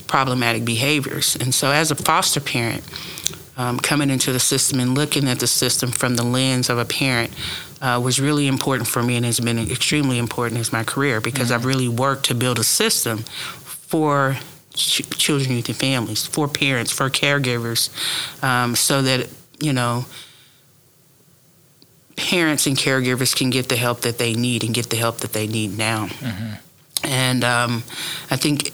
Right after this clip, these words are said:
Speaker 1: you know, thinking back in our design is kind of like, you know, as a parent, if I need, if I wanted help now and I needed a medical help, I can go to an emergency room and feel like I can get the help that I want. And so I wanted a system where when parents had psychiatric emergencies for their kids, they can
Speaker 2: Mm-hmm.
Speaker 1: get the help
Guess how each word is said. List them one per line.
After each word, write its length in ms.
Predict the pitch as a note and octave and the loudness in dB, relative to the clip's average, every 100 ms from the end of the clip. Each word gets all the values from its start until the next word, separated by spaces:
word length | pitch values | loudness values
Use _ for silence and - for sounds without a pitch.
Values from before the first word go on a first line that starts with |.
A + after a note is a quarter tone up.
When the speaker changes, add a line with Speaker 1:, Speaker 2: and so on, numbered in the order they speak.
| - - | -8 -4
Speaker 1:
you 140 | D3+ | 0
know, 160 | B2+ A#2+ | 2 2
thinking 420 | - C#3+ C3+ B2 | 2 2 2 2
back 300 | B2+ B2 B2 | 4 4 2
in 100 | A#2+ | 2
our 120 | A#2 | 2
design 440 | A#2 A2 B2+ B2 | 2 2 2 2
is 140 | A#2+ - | 2 0
kind 300 | - C3 B2+ | 2 2 2
of 80 | B2 | 2
like, 400 | A#2+ A#2 A2 - - - - - | 4 2 0 -6 -8 -8 -10 -4
you 120 | C3 | 0
know, 260 | B2 A#2 A#2 | 2 4 4
as 180 | B2 A#2+ | 2 0
a 60 | |
parent, 460 | - - F#3+ B2+ B2 | 0 2 4 4 2
if 120 | A2+ | 2
I 120 | B2+ | 2
need, 280 | C3 C3 - | 4 0 0
if 140 | C#3+ D3 | 0 2
I 100 | D3+ | 2
wanted 280 | D3 C3+ | 2 2
help 240 | - A#2+ C#3 | 2 0 0
now 480 | B2 D#3 C#3 A2 A#2 - | 2 2 2 0 -4 -4
and 140 | B2+ B2+ | 0 2
I 80 | |
needed 340 | B2+ C3 B2 A#2 | 2 2 0 0
a 180 | A2+ A#2 - - - - C3 | 0 -4 -10 -10 -10 -10 -2
medical 380 | D3 E3 C3 A#2+ | 0 2 0 0
help, 180 | A#2 | 0
I 80 | A2+ | 0
can 180 | - B2 | 0 0
go 180 | A#2 C3 | 2 2
to 140 | C#3+ | 2
an 80 | B2 | 2
emergency 540 | A2+ B2 C#3+ A2 - | 2 2 2 0 0
room 180 | G2+ A2 - | -2 -6 -6
and 140 | A2+ A#2 | -2 0
feel 140 | B2+ | 2
like 200 | A#2 A2+ | 0 -2
I 40 | |
can 160 | A2+ B2 | -2 0
get 160 | A#2 A2+ | 0 0
the 80 | |
help 240 | A2+ B2 - | 0 0 0
that 100 | A2+ | 0
I 60 | A2 | 0
want. 420 | A2+ C3+ A#2+ - - - - | 0 -2 -4 -6 -6 -4 -2
And 100 | C3+ | 2
so 120 | C#3+ | 4
I 40 | |
wanted 320 | C3+ C#3+ C3+ | 4 2 2
a 60 | B2+ | 2
system 440 | - F3+ F3 C3 A#2+ | 2 2 2 2 0
where 120 | A#2+ | 0
when 120 | A#2+ | 0
parents 420 | - D3+ C#3 B2 | 0 2 2 2
had 200 | - B2 | 2 2
psychiatric 580 | - B2+ A#2+ B2 - B2 | 4 2 2 0 0 0
emergencies 520 | A2+ A#2+ B2 - A#2 | 0 0 -2 -2 -2
for 120 | - | 0
their 120 | A2 G#2+ | -2 0
kids, 360 | F3+ E3 - | 0 0 2
they 100 | A#2+ | 0
can 80 | A2 | 0
Speaker 2:
Mm-hmm. 80 | A2 | 0
Speaker 1:
get 160 | A2 | -2
the 100 | - | -2
help 300 | A2+ G#2+ A2 | 0 -2 -4